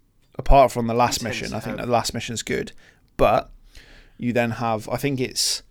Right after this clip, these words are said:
Speaker 1: I think it was the case with Halo one. I don't think it was Halo two. The, the last bit of Halo one,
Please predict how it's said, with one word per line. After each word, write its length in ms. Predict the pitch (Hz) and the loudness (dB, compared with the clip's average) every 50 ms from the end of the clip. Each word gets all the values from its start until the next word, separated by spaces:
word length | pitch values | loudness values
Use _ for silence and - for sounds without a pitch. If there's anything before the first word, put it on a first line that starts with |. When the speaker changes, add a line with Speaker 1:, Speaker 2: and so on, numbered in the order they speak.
| _ - - - - - - - - - - - - - | _ -20 -20 -20 -20 -20 -20 -20 -20 -20 -20 -20 -16 -8
Speaker 1:
I 40 | - 127 | -4 -2
think 140 | 127 139 139 | -2 0 0
it 60 | 127 | -2
was 120 | 117 - | -2 -4
the 60 | - | -6
case 240 | 117 - 123 110 110 | -6 -6 -6 -6 -4
with 100 | 113 107 | -6 -4
Halo 280 | 104 120 117 107 107 104 | -2 -2 0 0 0 0
one. 380 | 104 107 117 113 104 98 98 - _ _ _ _ _ _ _ _ _ _ _ | 0 0 0 0 0 -2 -6 -14 _ _ _ _ _ _ _ _ _ _ _
I 80 | - 120 | -4 -2
don't 120 | 120 123 | -2 -2
think 140 | 123 120 110 | -2 -2 -6
it 40 | 107 | -8
was 120 | 101 104 | -8 -6
Halo 280 | - 117 110 107 104 104 | -6 -4 -4 -2 -4 -4
two. 380 | 101 - - 120 107 98 95 92 | -4 -4 -2 -2 -2 -2 -4 -6
The, 160 | - 107 107 104 | -8 -8 -8 -6
the 120 | 101 117 | -6 -4
last 240 | 117 117 113 - - | -2 -2 -2 -2 -4
bit 100 | - 170 110 | -6 -6 -6
of 80 | 107 | -4
Halo 300 | - 123 117 110 110 107 | -4 -2 -2 -2 -2 -2
one, 340 | 104 110 117 117 107 104 - | -2 0 0 -2 -2 -4 -8